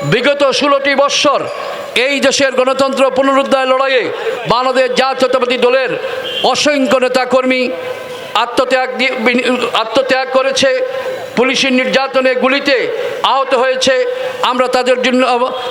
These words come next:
নিহত হয়েছে, আমরা নিহতদের জন্য আমরা দোয়া করব, তারা, তাদেরকে যেন আল্লাহ পাক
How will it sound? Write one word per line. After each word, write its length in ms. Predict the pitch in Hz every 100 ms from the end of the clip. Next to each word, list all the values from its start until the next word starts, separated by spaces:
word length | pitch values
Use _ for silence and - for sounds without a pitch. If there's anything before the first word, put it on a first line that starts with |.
| -
নিহত 360 | 208 269 277
হয়েছে, 480 | 269 254 247 254 247 247 247 254
আমরা 280 | 233 240 247
নিহতদের 500 | 240 269 254 247 240
জন্য 220 | 247 247
আমরা 220 | 233 247
দোয়া 200 | 233 247
করব, 320 | 240 240 240
তারা, 300 | 240 240 240
তাদেরকে 500 | 240 240 226 233 240
যেন 160 | 220 226
আল্লাহ 280 | 214 214 226
পাক 240 | 240 262